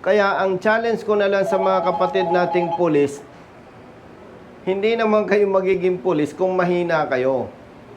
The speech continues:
Kaya basa-basa, pagbanggain mo yung national law at local ordinance, pag nakita mong may sablay, huwag mong sundin. Huwag mong sundin.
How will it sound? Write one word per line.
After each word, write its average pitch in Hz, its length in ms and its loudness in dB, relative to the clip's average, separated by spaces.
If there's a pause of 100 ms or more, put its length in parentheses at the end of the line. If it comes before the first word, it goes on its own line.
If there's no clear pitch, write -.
(140)
Kaya 175 320 2
basa-basa, 160 880 0
pagbanggain 185 720 0
mo 226 80 0
yung 220 160 0
national 214 560 0
law 175 180 4 (540)
at 151 160 0 (160)
local 185 400 2
ordinance, 190 560 0
pag 147 160 0
nakita 170 480 -4
mong 196 320 0
may 180 160 2
sablay, 160 560 0 (560)
huwag 165 320 -2
mong 165 240 -2
sundin. 117 560 -4 (2500)
Huwag 151 160 -4
mong 151 240 -4
sundin. 110 560 -6